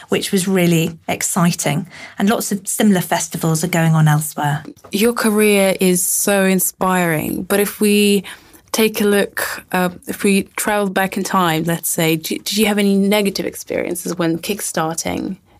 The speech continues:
Speaker 2: as a professional in museum sector?
Speaker 1: I definitely did, actually.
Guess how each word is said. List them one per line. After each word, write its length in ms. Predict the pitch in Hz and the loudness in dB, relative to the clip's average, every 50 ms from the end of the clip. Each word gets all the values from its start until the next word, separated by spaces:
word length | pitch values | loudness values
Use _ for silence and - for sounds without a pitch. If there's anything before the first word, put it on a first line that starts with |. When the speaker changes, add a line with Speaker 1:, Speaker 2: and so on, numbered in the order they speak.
| _ | _
Speaker 2:
as 120 | - 160 - | -6 -2 -2
a 120 | 160 156 156 | -2 -2 -2
professional 560 | 160 - 175 - 170 165 - - - 160 160 | -6 -10 -8 -6 -6 -6 -6 -6 -4 -2 -2
in 100 | 156 160 | 0 0
museum 380 | 165 170 160 160 165 156 160 | 0 0 0 0 -2 -2 -4
sector? 480 | - - - - - - - - - - - _ - _ _ _ _ _ _ _ _ _ _ - - - - - - - - - - - | -4 -6 -10 -12 -12 -10 -10 -10 -10 -10 -12 _ -20 _ _ _ _ _ _ _ _ _ _ -20 -20 -20 -20 -18 -18 -18 -18 -10 -4 -2
Speaker 1:
I 80 | 202 190 | -2 -2
definitely 580 | 196 - 240 254 254 - - 226 202 170 190 | 0 2 2 2 2 0 0 0 2 0 0
did, 340 | 185 - 240 247 233 185 - | 0 2 2 2 2 2 0
actually. 640 | 180 175 - - - - 170 - 143 160 190 214 | 0 -2 -2 -4 -2 -2 0 0 0 0 -2 -4